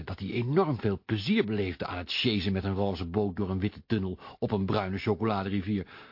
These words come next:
Want hij klapte in zijn handen en hij lachte en hij keek steeds naar zijn passagiers om te zien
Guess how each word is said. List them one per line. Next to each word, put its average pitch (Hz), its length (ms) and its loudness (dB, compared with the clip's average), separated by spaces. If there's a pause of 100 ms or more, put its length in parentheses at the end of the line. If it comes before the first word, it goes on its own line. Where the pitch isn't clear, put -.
(160)
Want - 120 0
hij - 100 2
klapte 226 380 2
in 170 100 0
zijn 143 120 2
handen 196 440 2
en 147 120 2
hij 131 140 4
lachte 202 500 0 (280)
en 117 100 0
hij 104 100 -2
keek 98 280 0
steeds - 360 0
naar 113 160 0
zijn 101 140 -2
passagiers 110 580 0
om 107 120 2
te 107 100 0
zien 127 340 4